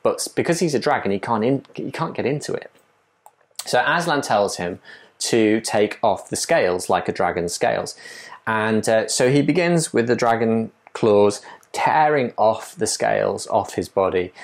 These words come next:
Um, it's like a snake shedding its skin. And he tries to get free of all this stuff, and he takes off layer after layer, throwing it on the ground.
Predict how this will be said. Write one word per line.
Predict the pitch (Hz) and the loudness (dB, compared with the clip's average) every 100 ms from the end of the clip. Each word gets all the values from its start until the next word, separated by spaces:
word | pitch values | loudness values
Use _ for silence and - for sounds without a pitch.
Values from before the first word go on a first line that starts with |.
| - - | -20 -8
Um, | 104 104 104 | -2 -2 -2
it's | 127 117 | -2 0
like | 123 120 - - | 0 -2 -6 -4
a | 107 104 104 - | 0 2 0 -4
snake | - - 117 92 - | -8 -2 -2 -2 -4
shedding | - 104 92 90 | -2 0 0 -4
its | - - | -6 -8
skin. | - - 113 92 - - - - - | -6 -2 -2 -4 -12 -20 -20 -20 -8
And | 127 | -2
he | 123 | -2
tries | 123 170 165 | 0 -2 0
to | |
get | 156 135 | -2 -2
free | - - 156 127 | -4 -2 2 4
of | 110 | 4
all | 120 120 | 4 4
this | 113 - | 2 -2
stuff, | - 165 156 151 147 | 0 2 4 4 0
and | 117 | -2
he | 104 | -2
takes | - 104 | -2 -4
off | - - | -4 -4
layer | 131 139 147 | -6 -4 0
after | 117 107 - | 0 -2 -4
layer, | 113 117 127 120 113 | -4 0 0 0 -2
throwing | - 135 135 135 120 | -4 -2 0 2 2
it | 104 | 0
on | 98 104 | 0 -2
the | 98 | -2
ground. | - 98 95 90 87 90 | -2 -2 0 -2 -4 -6